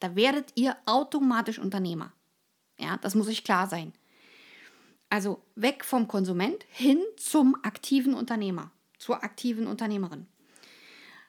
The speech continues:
Ja, also das, äh, ist ganz wichtig.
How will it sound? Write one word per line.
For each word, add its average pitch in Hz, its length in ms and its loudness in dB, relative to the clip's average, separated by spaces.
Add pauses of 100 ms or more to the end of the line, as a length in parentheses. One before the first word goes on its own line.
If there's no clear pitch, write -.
(160)
Ja, 196 220 -4 (280)
also 190 180 -4
das, 214 420 -6
äh, 214 380 -2 (140)
ist - 120 -12
ganz 233 240 0
wichtig. 262 480 -4